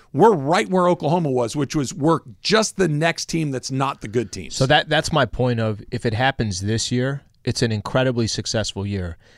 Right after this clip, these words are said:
Speaker 2: If it happens on a consistent basis, you're getting there and you're getting your ass kicked, that's a different story. You know what concerns me? What's the theme with all those games? Emily mentioned it. You know what I do worry about with them? And you could actually poke holes in this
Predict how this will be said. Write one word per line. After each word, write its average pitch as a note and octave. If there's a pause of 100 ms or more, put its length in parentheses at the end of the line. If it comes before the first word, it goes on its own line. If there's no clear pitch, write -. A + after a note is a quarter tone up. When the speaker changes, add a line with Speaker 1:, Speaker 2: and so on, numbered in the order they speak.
(340)
Speaker 2:
If C3
it A#2+
happens C3+
on A2+
a A2
consistent G#2+
basis, A#2+
you're G#2+
getting G#2+
there A2+
and A2+
you're G#2+
getting G2+
your G2+
ass G#2+
kicked, - (280)
that's D#3
a -
different C3
story. A2+
You D3
know F3+
what D#3+
concerns C3
me? C#3+
What's D3
the E3
theme A#2 (460)
with B2
all B2
those A#2+
games? G#2+
Emily F3+
mentioned A2
it. E2 (840)
You D#3
know G#3
what F#3
I C3
do A#2+
worry A#2
about A#2+
with A2
them? A2
And D3
you G#3+
could A#3+
actually F3
poke C#3
holes B2+
in A2
this G#2